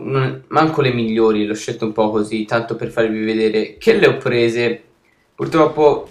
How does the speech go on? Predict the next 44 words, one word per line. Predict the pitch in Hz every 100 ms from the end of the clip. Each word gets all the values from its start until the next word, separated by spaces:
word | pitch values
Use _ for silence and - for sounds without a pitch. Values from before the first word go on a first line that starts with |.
| -
come | 127 120
ho |
detto, | 113 117 117 117
non | 110
c'ho | 110
avuto | 110 110
tempo | 113 117 110
per | 117 113
il | 107
gameplay | 117 120 - 123
perché | 110 - 110 - - - -
tutti | - 214 208
i | 156
miei | 139
amici | 131 123 127
mi | 120
invitavano | 113 110 110 110 107 110 110 - - -
a | 113
giocare | 113 113
sulle | 113 120
mappe | 113 113 117
normali | 113 113 110 110
perché | 110 - 117
ancora | 113 - 139 135
nessuno | 117 - - 131 131 123 131 - - -
c'aveva | - 107 107
quelle | 113 113
nuove | 120 120 117 123 120 - _ _ _ _ -
e |
quindi | - 120 117
ho |
detto, | 110 -
"Vabbè | 120 113 113
me | 113 117
le | 110
goderò | 117 117 117 110
domani | 110 110 107 107 113 107
quando | 104 104
tutti | 101 113 110 113
i |
miei | 107
amici | 104 104 110
ce | 110
l'avranno." | 107 101 107 104 104 104